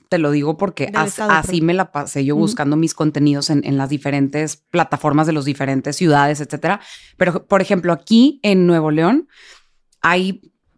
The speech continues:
Speaker 1: páginas de estas donde son diferentes carpetas. Tú dices, entras al, a,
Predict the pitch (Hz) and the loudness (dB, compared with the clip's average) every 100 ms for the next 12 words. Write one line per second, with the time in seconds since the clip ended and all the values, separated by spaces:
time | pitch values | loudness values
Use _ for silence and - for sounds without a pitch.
0 | - 185 - 190 175 175 202 - 285 330 | -2 -2 0 0 2 2 2 0 -2 -2
1 | - - 180 175 170 - 175 180 202 196 | -6 -4 0 0 0 2 2 2 0 0
2 | 175 175 170 190 - 160 147 202 202 311 | 2 2 0 -4 -4 -6 -2 -4 -4 -6
3 | 339 - 190 185 151 160 202 214 247 277 | -8 -2 0 0 -2 -2 -2 -2 0 0
4 | 262 208 196 170 147 | 2 2 4 4 2